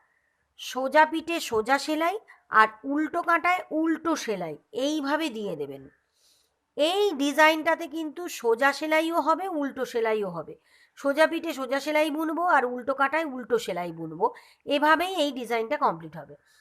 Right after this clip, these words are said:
এবং এই ডিজাইনটা দেখলেই বুঝতে পারছেন মাত্র একটা কাঁটাতেই ডিজাইনটা কিন্তু তৈরি হয়ে যাচ্ছে। বাকি কাঁটাগুলো, এই যে ছ কাঁটার ডিজাইনে বাকি যে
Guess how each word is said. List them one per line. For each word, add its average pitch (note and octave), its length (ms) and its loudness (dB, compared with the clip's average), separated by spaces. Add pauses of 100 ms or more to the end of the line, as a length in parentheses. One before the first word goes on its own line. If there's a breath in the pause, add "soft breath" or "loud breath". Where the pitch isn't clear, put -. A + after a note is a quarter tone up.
(240 soft breath)
এবং F4 120 4 (120)
এই E4+ 140 -4
ডিজাইনটা D#4+ 360 0 (100)
দেখলেই C#4 340 -2
বুঝতে D4 200 -8
পারছেন D4+ 220 -2 (100)
মাত্র D4 240 2 (300)
একটা - 280 -4 (100)
কাঁটাতেই C#4 480 0
ডিজাইনটা B3 380 -4
কিন্তু C#4 220 -6
তৈরি A3 220 2
হয়ে F#3 160 -8
যাচ্ছে। E3 180 -12 (140)
বাকি A#3 340 0 (120)
কাঁটাগুলো, A#3+ 600 2 (560 loud breath)
এই B3 100 -6
যে E4 140 -4
ছ - 20 -6 (220)
কাঁটার D4 260 2 (120)
ডিজাইনে D4+ 380 0 (100)
বাকি A3+ 300 2
যে D#4+ 60 -6